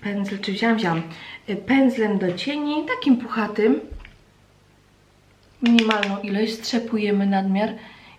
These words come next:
i zrobimy sobie teraz cieniowanie oka. Czekajcie, jakieś lusterko inne, bo wolę większe. I dosłownie robię tak załamanie i tutaj na powiekę.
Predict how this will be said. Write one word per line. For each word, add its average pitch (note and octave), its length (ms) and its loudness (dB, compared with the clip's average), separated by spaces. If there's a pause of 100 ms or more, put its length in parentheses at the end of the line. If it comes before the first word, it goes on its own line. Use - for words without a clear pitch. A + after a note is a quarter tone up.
(100)
i G#3+ 80 -2
zrobimy A3 520 4
sobie G#3 240 0
teraz G3 300 -4
cieniowanie F#3+ 600 -2
oka. F#3+ 400 -4 (280)
Czekajcie, - 380 -14
jakieś F3+ 260 -6
lusterko F#3 460 -6
inne, F3 300 -2
bo E3 200 -10 (840)
wolę F#3 260 0
większe. F3 580 0 (1600)
I - 60 -14
dosłownie A3 680 -2
robię G#3 220 -2
tak G#3+ 320 -8
załamanie A3+ 880 2 (720)
i - 60 -20
tutaj A3 320 -2
na G3+ 120 -4
powiekę. G3+ 500 -6